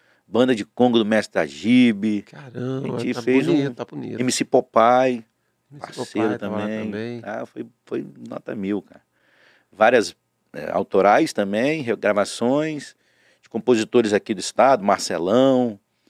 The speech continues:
Speaker 1: é, Wagner Bahia, Fabinho Federici, uma galera. G G.
Speaker 2: E tá lá?
Speaker 1: Tá lá no YouTube.
Speaker 2: Você
Speaker 1: Hoje
Speaker 2: procura.
Speaker 1: separadinho, música por música.
Speaker 2: Ah, ok.
Speaker 1: Ficou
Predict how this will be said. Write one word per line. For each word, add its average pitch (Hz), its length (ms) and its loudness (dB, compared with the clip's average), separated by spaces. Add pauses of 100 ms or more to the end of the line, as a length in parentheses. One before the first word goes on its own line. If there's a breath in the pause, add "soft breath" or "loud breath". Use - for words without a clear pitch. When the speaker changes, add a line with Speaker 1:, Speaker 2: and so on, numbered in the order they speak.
(340)
Speaker 1:
é, 85 580 -12
Wagner 104 280 0
Bahia, 110 680 2
Fabinho 107 340 -8
Federici, 104 680 -4
uma 110 80 -10
galera. 101 440 0 (640)
G 120 180 4
G. 123 520 4
Speaker 2:
E 120 80 -12
tá 127 200 0
lá? 123 320 2 (200)
Speaker 1:
Tá 110 140 2
lá 127 180 4
no 113 80 -2
YouTube. 135 540 0 (600)
Speaker 2:
Você - 160 -20
Speaker 1:
Hoje - 40 -20 (240)
Speaker 2:
procura. - 40 2
Speaker 1:
separadinho, 120 760 2
música 113 320 -2
por 87 220 -14
música. 110 420 -8
Speaker 2:
Ah, 107 180 -6 (100)
ok. - 260 -14
Speaker 1:
Ficou 101 140 -6